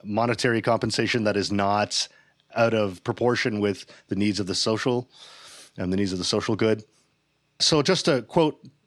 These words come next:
one, uh, more passage of theirs on efficiency, they say that, quote, "We recommend emphasizing social recognition of outstanding achievements for a variety of reasons. Successful innovation is often the outcome of cumulative human creativity,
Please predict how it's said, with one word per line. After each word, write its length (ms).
one, 360
uh, 160
more 160
passage 400
of 140
theirs 280
on 240
efficiency, 560
they 160
say 240
that, 200
quote, 300
"We 160
recommend 580
emphasizing 720
social 460
recognition 760
of 140
outstanding 500
achievements 640
for 240
a 60
variety 440
of 100
reasons. 500
Successful 640
innovation 580
is 120
often 420
the 160
outcome 500
of 220
cumulative 680
human 360
creativity, 720